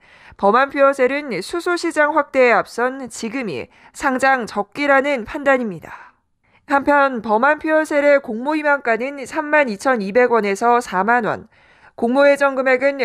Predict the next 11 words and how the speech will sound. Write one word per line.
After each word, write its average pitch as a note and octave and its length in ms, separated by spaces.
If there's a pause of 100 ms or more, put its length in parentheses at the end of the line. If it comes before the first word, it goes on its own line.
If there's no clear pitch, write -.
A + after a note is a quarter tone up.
(120)
최대 C4+ 420
팔백오십사억 B3 1120
원으로 A3 420 (400)
상장 D4 480
후 D4+ 100
예상 A3+ 360
시가총액은 C#4 920
이천팔백이십삼억 B3+ 1300
원에서 G#3+ 600
삼천오백칠억 C#4 1160
원입니다. B3 400